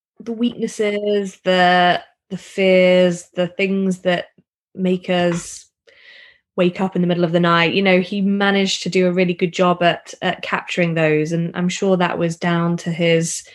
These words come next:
um, commitment as an expressionist artist. But yeah, I love, I love that. I love that line about vulnerabilities and how he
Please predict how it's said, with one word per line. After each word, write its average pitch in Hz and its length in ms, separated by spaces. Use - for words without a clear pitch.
um, 175 340
commitment 170 600
as 170 220
an 170 60
expressionist - 880
artist. 196 680
But - 120
yeah, 254 200
I 208 80
love, 233 240
I 214 120
love 226 260
that. 202 300
I 208 100
love 220 180
that 196 140
line 190 260
about 175 240
vulnerabilities 170 760
and 165 140
how 160 280
he 160 500